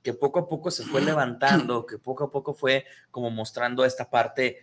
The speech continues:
Speaker 1: lúgubre y eso.
Speaker 2: Ujú.
Speaker 1: De repente ves al personaje lúgubre que escupía sangre en el escenario convertido en una figura de acción tipo Barbie, ¿no? Entonces, como de, ok.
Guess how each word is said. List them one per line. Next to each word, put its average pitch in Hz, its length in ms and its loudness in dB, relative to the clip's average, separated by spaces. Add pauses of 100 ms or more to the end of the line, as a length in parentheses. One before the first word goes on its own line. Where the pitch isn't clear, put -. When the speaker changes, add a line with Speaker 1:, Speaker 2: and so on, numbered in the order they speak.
(140)
Speaker 1:
lúgubre 139 600 2
y 123 140 2
eso. 214 380 2
Speaker 2:
Ujú. 92 260 -14
Speaker 1:
De 127 140 2
repente 135 460 0
ves 143 200 4
al - 120 0
personaje 117 500 -4
lúgubre 135 560 2
que - 80 -10
escupía - 380 -6
sangre 123 260 -4
en 139 120 -4
el 104 100 -2
escenario 98 440 -4
convertido 101 440 -10
en 113 60 -14
una 117 120 -8
figura 104 300 -2
de 95 60 0
acción 110 440 -4 (440)
tipo - 280 -10
Barbie, 101 460 -8
¿no? 110 180 -8
Entonces, 123 280 -8
como 120 200 -8
de, 87 200 -4 (160)
ok. - 220 -8